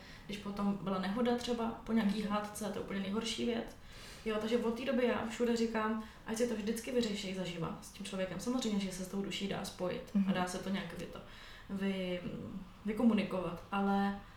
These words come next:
Speaker 1: to už je těžší varianta.
Speaker 2: O dost. Mhm.
Speaker 1: Jo, takže
Speaker 2: Mhm.
Speaker 1: vždycky všechno, vždycky říkám, odcházejte s úsměvem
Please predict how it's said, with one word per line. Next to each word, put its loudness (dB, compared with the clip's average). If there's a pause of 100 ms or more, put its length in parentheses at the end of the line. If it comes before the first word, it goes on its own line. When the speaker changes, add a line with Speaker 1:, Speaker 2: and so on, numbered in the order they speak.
(100)
Speaker 1:
to -4
už 0
je 8
těžší 0
varianta. 2
Speaker 2:
O 6
dost. 2
Mhm. 2 (480)
Speaker 1:
Jo, -2 (280)
takže -2
Speaker 2:
Mhm. 6
Speaker 1:
vždycky -2
všechno, 0 (680)
vždycky 0
říkám, 0
odcházejte 2
s -6
úsměvem 2